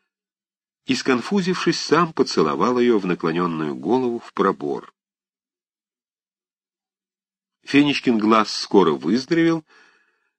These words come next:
но впечатление, произведенное ею на Николая Петровича, прошло не скоро. Ему все мерещилось это чистое, нежное, боязливо приподнятое лицо, он чувствовал под ладонями рук своих эти мягкие волосы,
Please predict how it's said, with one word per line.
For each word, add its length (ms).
но 260
впечатление, 840
произведенное 920
ею 400
на 60
Николая 480
Петровича, 680
прошло 440
не 140
скоро. 560
Ему 240
все 200
мерещилось 680
это 160
чистое, 500
нежное, 500
боязливо 560
приподнятое 680
лицо, 500
он 180
чувствовал 500
под 220
ладонями 500
рук 320
своих 360
эти 160
мягкие 520
волосы, 640